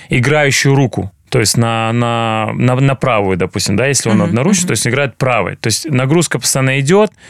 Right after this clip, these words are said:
Speaker 1: сильные, мощные подачи, вращения, и поэтому чаще у теннисистов. Но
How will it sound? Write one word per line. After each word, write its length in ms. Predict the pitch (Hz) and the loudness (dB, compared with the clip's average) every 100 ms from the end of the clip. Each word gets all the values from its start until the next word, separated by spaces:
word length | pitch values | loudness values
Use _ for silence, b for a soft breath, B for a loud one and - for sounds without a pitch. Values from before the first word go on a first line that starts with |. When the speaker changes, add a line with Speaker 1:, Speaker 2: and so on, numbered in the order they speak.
| B B - | B B -2
Speaker 1:
сильные, 480 | - 170 160 147 | 0 2 4 4
мощные 400 | 143 151 139 123 | 4 2 2 0
подачи, 520 | 117 135 147 196 - 127 | 0 -2 2 2 0 0
вращения, 920 | 117 123 - 170 180 160 139 117 104 - | 0 0 0 0 2 2 0 -2 -4 -4
и 120 | 123 | -4
поэтому 1120 | 123 127 143 131 123 117 107 107 92 104 101 - | -2 -2 0 0 2 2 0 -2 -2 -4 -4 -4
чаще 380 | - 139 143 123 - | -2 0 0 -2 0
у 100 | 143 | -2
теннисистов. 680 | - 127 120 127 107 - 90 - | 0 0 0 0 -2 -4 -6 -2
Но 560 | 123 135 143 147 135 | 2 4 4 2 0